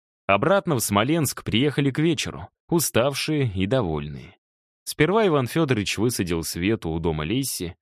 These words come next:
Мы подождали, пока она зайдёт, поскольку домофон снова работал. Света набрала тринадцатую квартиру, и на этот раз ей ответила какая-то старуха. Она так громко говорила, что я даже из машины услышал.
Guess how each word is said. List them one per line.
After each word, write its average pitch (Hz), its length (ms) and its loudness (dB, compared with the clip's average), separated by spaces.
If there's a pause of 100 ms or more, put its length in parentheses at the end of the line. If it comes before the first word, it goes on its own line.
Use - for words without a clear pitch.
(400)
Мы 170 160 2
подождали, 151 540 2
пока 120 300 0
она 110 160 2
зайдёт, 90 540 0 (360)
поскольку 147 560 0
домофон 113 520 2
снова 117 360 0
работал. 95 580 -2 (500)
Света 196 400 0
набрала 156 460 2
тринадцатую 127 640 0
квартиру, 113 640 -2
и 76 40 -4
на 73 100 -4
этот 110 340 -2
раз 120 360 0
ей 107 320 0
ответила 107 500 0
какая-то 110 500 -2
старуха. 92 640 -2 (540)
Она 185 260 2
так 156 240 0
громко 151 440 0
говорила, 117 520 0
что - 220 -6
я 107 220 -2
даже 135 300 -2
из 120 100 0
машины 123 460 -2
услышал. 110 580 -6